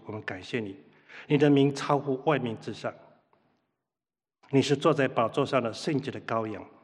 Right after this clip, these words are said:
你的荣光充满全地。你的慈爱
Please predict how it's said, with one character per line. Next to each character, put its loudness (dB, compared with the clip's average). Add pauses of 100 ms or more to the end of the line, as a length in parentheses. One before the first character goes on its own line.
(180)
你 -4
的 2
荣 -2
光 -2
充 -4
满 -2
全 -12
地。 -16 (2000)
你 0
的 -2
慈 -2
爱 4